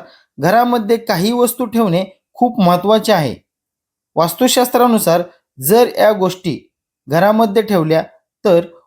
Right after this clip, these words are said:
वास्तुदोष राहत नाही आणि आपल्याला आर्थिक समस्यांपासून मुक्तता मिळते. संपत्ती आणि नफ्यासाठी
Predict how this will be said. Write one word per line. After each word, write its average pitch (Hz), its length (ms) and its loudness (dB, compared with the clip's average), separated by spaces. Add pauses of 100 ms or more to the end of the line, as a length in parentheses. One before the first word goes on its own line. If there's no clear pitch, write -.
(100)
वास्तुदोष 214 800 -2
राहत 185 500 -2
नाही 160 340 -2 (400)
आणि 214 320 0 (360)
आपल्याला 240 420 2
आर्थिक 240 600 -2
समस्यांपासून 220 880 0 (280)
मुक्तता 180 560 0
मिळते. 151 540 -2 (720)
संपत्ती 247 840 -2 (160)
आणि 226 180 -2
नफ्यासाठी 202 920 0